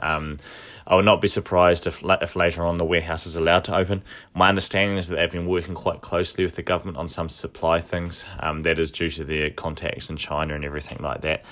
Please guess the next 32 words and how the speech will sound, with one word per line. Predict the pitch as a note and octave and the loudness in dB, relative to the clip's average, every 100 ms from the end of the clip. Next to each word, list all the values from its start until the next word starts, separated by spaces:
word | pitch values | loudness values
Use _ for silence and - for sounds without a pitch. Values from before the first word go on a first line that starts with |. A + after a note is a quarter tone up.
| - - - - | -18 -18 -18 2
The | G2 | 6
Warehouse | G#2 G2+ F#2+ F#2+ | 6 8 6 4
employs | F2+ - F#2+ - | 0 2 2 2
something | F2 F2+ | -2 -2
like | E2+ | -2
twelve | - F#2 F2 - | -2 2 2 2
thousand | F2 E2+ D#2+ | 0 0 -4
people | F2 E2 F2 | -6 -6 -4
in | E2+ | -4
New | E2+ | -4
Zealand, | E2 E2+ E2+ | -4 -4 -4
so | - D#2+ | -4 -4
it's | - | -4
significant. | - E2 - - E2 - - - - - - | -6 -8 -8 -8 -8 -10 -20 -20 -20 -20 -2
Um, | E2 E2 | -2 2
the | F2 | 4
longer | F#2 F#2+ F2+ | 6 6 2
this | F2 - | 0 -2
drags | - D#2+ D#2 E2+ | 0 0 0 0
on, | E2+ | 0
the | E2 | 0
more | E2+ E2+ D2 | 0 0 0
uncertain | D2+ - D#2+ E2 | -2 -2 -2 0
the | D#2+ | 0
outcome | D#2 - E2 D#2+ | 0 -4 -6 -6
is | D2+ | -6
for | - | -6
them. | E2 D#2+ - - - - | -6 -6 -8 -16 -20 -4
I | F2 F2 | 0 4
imagine | F#2 F2+ F#2 F2 | 4 4 0 -2
this | - | -2
gives | - E2+ D#2 - | 2 2 2 -4